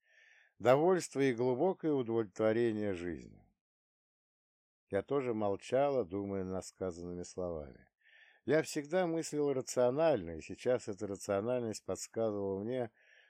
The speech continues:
что мой муж может ошибаться, что он никак не может знать, какого пола наш ребенок.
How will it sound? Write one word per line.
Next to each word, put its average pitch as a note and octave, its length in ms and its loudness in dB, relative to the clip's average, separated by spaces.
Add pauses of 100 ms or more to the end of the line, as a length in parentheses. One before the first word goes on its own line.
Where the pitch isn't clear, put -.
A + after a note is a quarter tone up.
что F#3 360 0
мой E3 260 4
муж E3+ 340 -4
может C3+ 320 -2
ошибаться, - 720 -8 (100)
что - 220 -6
он C3+ 100 -2
никак C#3 460 2
не G2+ 80 -4
может F2+ 280 -4
знать, F2+ 320 -4
какого F2+ 420 -4
пола A2 480 0
наш E2 300 -10
ребенок. D2+ 320 -14